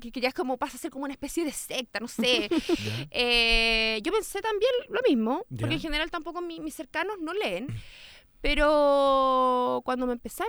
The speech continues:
Speaker 1: meter en, en el mundo de los libros y de la lectura, desde la otra vereda, se puede
Speaker 2: Sí.
Speaker 1: decir,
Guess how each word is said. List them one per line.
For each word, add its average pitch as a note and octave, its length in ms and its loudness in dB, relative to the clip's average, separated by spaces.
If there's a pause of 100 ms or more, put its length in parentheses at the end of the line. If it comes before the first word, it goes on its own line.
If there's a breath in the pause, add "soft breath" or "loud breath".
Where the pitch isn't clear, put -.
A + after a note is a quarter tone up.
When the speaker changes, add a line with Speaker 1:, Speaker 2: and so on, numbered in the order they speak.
Speaker 1:
meter F#4+ 220 -6
en, F4+ 200 -6
en C4+ 140 -6
el B3+ 100 -4
mundo E4 320 0
de C4+ 100 -4
los C4 100 -2
libros C4+ 560 -2
y B3+ 100 -6
de A#3+ 120 -4
la A3+ 80 -4
lectura, A#3+ 360 -6
desde G#3+ 300 -6
la G3 120 4
otra D4+ 200 0
vereda, A3+ 360 2
se G3+ 140 -8
puede F#3 280 -2
Speaker 2:
Sí. C3+ 200 -4
Speaker 1:
decir, C3+ 180 -4